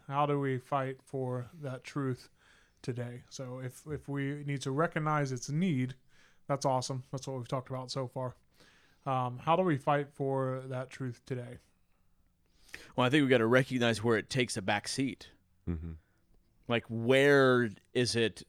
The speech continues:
Speaker 2: to use the phrase I used on Sunday, where has it gone out of style? Where has, where has it taken a back seat to something else?
Speaker 3: Mm-hmm.
Speaker 2: Um,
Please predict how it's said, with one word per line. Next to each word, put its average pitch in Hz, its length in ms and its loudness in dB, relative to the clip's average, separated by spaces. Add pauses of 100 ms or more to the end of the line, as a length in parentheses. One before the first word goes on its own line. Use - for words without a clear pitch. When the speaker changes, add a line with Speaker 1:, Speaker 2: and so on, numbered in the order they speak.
(140)
Speaker 2:
to - 100 -6
use 127 160 0
the 113 60 -4
phrase 113 320 0
I 104 60 0
used 104 240 -4
on 101 80 -6
Sunday, 147 260 0
where 110 320 2
has 107 180 -4
it 101 140 -6
gone 107 220 -2
out 95 100 -4
of - 80 -10
style? 98 480 -6
Where 123 320 0
has, 131 300 0
where 131 240 0
has 120 240 -2
it - 180 -4 (1160)
taken 117 640 -2 (540)
a 120 80 4
back 127 320 8
seat - 500 -2 (1040)
to 110 600 0
something 127 680 0
else? - 460 -6 (440)
Speaker 3:
Mm-hmm. - 1160 -14
Speaker 2:
Um, 92 520 -8